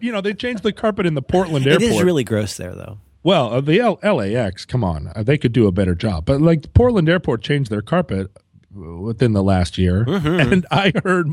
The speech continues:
Speaker 1: I heard about it more, uh, than I'm sure people heard about the moon landing when it happened. You know, just people like, "Oh, my God, how are we supposed to deal with this carpet?" Uh, so, so
Speaker 2: <laughs> This really ugly carpet everybody always hated until they decided it was cool. <laughs>
Speaker 1: Yeah,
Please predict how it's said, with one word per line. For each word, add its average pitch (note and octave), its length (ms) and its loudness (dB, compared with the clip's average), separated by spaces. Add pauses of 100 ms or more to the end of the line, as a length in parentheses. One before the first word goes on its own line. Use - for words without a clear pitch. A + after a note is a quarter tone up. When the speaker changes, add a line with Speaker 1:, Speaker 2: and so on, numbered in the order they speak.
(120)
Speaker 1:
I G3+ 160 -4
heard G3+ 220 -4
about B2 280 -4
it C#3+ 180 -6 (680)
more, G#3+ 500 2
uh, G3 260 0
than G3 160 0
I'm G3 140 0
sure A3 200 0
people F#3+ 300 0
heard F3 140 4
about E3+ 180 2
the C#3+ 100 0
moon F3+ 300 6
landing E2 560 -2
when G2+ 160 0
it E2 80 2
happened. D#2+ 460 -4 (560)
You A2+ 120 4
know, A#2+ 180 4
just A#2+ 220 0
people C#3 280 2
like, G2 320 2
"Oh, A#3+ 200 4
my A2+ 160 2
God, G3 260 2
how D#3+ 160 2
are A#3 140 2
we C#3 120 2
supposed F#3+ 320 -2
to D3+ 60 -4
deal C#3 240 0
with D#3+ 100 -8
this A2 140 -6
carpet?" - 420 -8 (1000)
Uh, F3 140 2
so, F3 300 0
so G#3+ 260 0
Speaker 2:
<laughs> - 460 -2
This F4 200 -2
really B3 340 0
ugly G#3+ 400 -2
carpet F3 520 -4
everybody D3+ 460 -2
always D#3 300 -2
hated C#3+ 440 -4
until C#3+ 540 -6
they D3 100 -6
decided D3 380 -2
it C#3+ 60 -2
was C3+ 160 -4
cool. - 640 -4
<laughs> - 20 -14
Speaker 1:
Yeah, F3+ 220 0